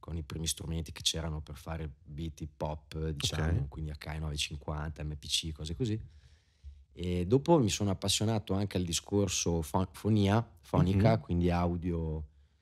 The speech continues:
Speaker 1: eh, sia studio che live, quindi mi sono, ho cominciato a appassionarmi al mix, eh, a capire tutte le cose tecniche che stavano dietro,
Speaker 2: Dietro.
Speaker 1: insomma, anche a quello che facevo.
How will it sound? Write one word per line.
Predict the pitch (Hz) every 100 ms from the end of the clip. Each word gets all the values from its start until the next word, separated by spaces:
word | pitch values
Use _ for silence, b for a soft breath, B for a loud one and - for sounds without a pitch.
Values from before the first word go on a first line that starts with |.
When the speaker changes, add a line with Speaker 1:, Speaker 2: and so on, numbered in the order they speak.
| _ _ _ _ -
Speaker 1:
eh, | 85 82 80
sia | - 90 85
studio | - 87 85
che | 82 82
live, | 98 101 82
quindi | 82 80
mi |
sono, | 76 - 80 78 76 73
ho |
cominciato | 71 80 78
a |
appassionarmi | 76 - 87 80 78
al | 78 71 69 69
mix, | 85 87 - - 85 85 85 80 - b b b b b -
eh, | 80 80 76
a | 78
capire | 78 80 87 87 80
tutte | - - -
le | 82 80 78 76
cose | 82 82 80
tecniche | - 80 80 76
che | - -
stavano | - 76 76 73
dietro, | 76 73
Speaker 2:
Dietro. | 80 78
Speaker 1:
insomma, | 71 - 73 73
anche | 76
a | 78
quello | 82 80
che | 78
facevo. | - 110 92 90 107 120